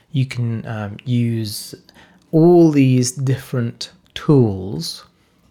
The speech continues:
as a way to keep the audience engaged. And that is creative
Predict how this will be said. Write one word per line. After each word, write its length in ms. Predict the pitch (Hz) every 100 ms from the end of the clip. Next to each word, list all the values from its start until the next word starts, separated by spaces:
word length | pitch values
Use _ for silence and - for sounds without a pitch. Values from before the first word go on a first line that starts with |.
| _ _ _ _ _ 127
as 100 | 120
a 80 |
way 180 | 117 123
to 120 | 120
keep 240 | - 139 135
the 80 | 131
audience 400 | 120 107 101 107
engaged. 460 | 92 90 - - _ _ _ _ _ _ _ _ _ _ _ _ _ _ _ _ _ 123
And 220 | 110 113
that 240 | 135 139
is 380 | 127 120 127 - _ _
creative 1600 | - - - 123 120 123 127 127 127 - - 104 104 98 110